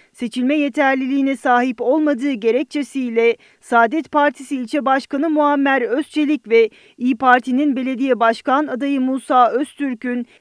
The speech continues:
ilçe seçim kuruluna yaptığı itiraz reddedildi. Daha sonra Saadet Partisi'nin il seçim kuruluna yaptığı itiraz sonucu Atlı'nın başkanlığı düşürüldü.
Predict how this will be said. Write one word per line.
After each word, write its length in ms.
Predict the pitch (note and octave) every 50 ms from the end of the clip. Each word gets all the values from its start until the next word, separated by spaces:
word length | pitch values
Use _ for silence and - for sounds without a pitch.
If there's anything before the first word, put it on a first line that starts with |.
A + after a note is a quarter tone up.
| _ _ -
ilçe 320 | A3+ A#3+ A3+ A3 - D4+
seçim 380 | - - A#3+ A3 - D#4 D#4+ C#4+
kuruluna 480 | - D4+ C#4+ C#4 C#4 C#4 C4+ B3+ A#3+
yaptığı 420 | A#3 A3+ A#3 B3+ C4 _ - D4+ D#4
itiraz 640 | D4 C#4 B3+ A3 - B3 A#3 A#3 C4+ C#4 B3 B3
reddedildi. 800 | C4+ C4+ B3 G#3 C4+ C4 G#3+ C4 C4 B3+ A#3+ G#3 A#3 C#4 C4 - _ _ _ _ _ _ _ _ _ - G3
Daha 200 | A3+ A3+ B3+ B3+
sonra 420 | - - C4 A#3 A3+ A#3 C4+ D4
Saadet 500 | - - A#3+ A3+ A3+ A3 D4 D#4 - -
Partisi'nin 720 | D#4+ C#4+ C4 B3 - A3+ G#3+ - A3+ A3+ A3+ A3+ A#3 A#3 A3+ _ _ _ _ -
il 140 | C4 D4
seçim 380 | C#4 - B3+ A#3+ - D#4+ D#4+ D4+
kuruluna 480 | - - D4+ C#4+ C#4 C#4+ C#4+ C#4 C4+ B3
yaptığı 440 | A#3 A3+ A#3+ B3+ - - D4 D#4
itiraz 460 | D4+ D4 B3+ - C#4+ B3 B3 D4 E4 -
sonucu 440 | - D#4+ D4+ D4 D4+ A#3+ A#3 C4
Atlı'nın 540 | A3+ G#3+ C#4 E4+ - D#4+ D4+ D4 C#4+ C4+ A#3+
başkanlığı 720 | B3+ C4 D4+ - - - D#4 C#4+ C#4+ C4 B3+ B3 C#4 D#4 A#3
düşürüldü. 760 | B3 A#3+ - - B3+ A#3+ B3 B3+ B3 A#3+ G#3 B3 C4+ B3+ -